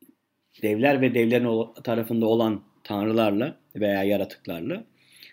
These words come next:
tanrılar arasında, Aesirler ve Vanirler arasında olacak savaşta, e, Thor'a karşı savaşacak olan yaratıktır Jormungandr. Yani düellolar Fenrir, Odin, Jormungandr, Thor şeklinde olacaktır.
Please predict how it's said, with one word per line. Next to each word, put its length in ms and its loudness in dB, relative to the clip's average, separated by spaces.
tanrılar 440 2
arasında, 380 -6
Aesirler 640 0
ve 140 -6
Vanirler 400 -4
arasında 340 -10
olacak 420 -10
savaşta, 680 -4
e, 300 -8
Thor'a 300 0
karşı 320 -4
savaşacak 520 -4
olan 300 -6
yaratıktır 800 -6
Jormungandr. 840 -6
Yani 320 -2
düellolar 640 4
Fenrir, 640 2
Odin, 480 2
Jormungandr, 800 2
Thor 220 2
şeklinde 420 -6
olacaktır. 680 -10